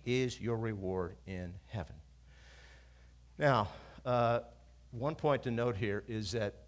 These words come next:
we should not be surprised at suffering. Uh, if you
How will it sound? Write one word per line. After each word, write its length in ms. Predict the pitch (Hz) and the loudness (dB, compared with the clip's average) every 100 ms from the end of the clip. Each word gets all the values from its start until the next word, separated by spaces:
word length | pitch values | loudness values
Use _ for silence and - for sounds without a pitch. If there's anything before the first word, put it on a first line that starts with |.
| - - - - - - - - | -20 -20 -20 -20 -20 -20 -20 -10
we 160 | 113 123 | -4 -4
should 260 | - 107 | -4 -4
not 340 | 110 107 110 - - 95 | -4 -2 -4 -6 -16 -6
be 340 | 107 92 92 - | -4 -4 -8 -10
surprised 760 | - 87 - 71 62 52 - | -10 -10 -6 -6 -6 -12 -12
at 100 | 85 | -10
suffering. 480 | - 92 82 - 78 - - - - | -6 -6 -6 -8 -10 -12 -20 -10 2
Uh, 280 | 123 127 127 - - | 4 4 2 -6 -4
if 200 | 139 131 | -2 0
you 180 | 120 | 0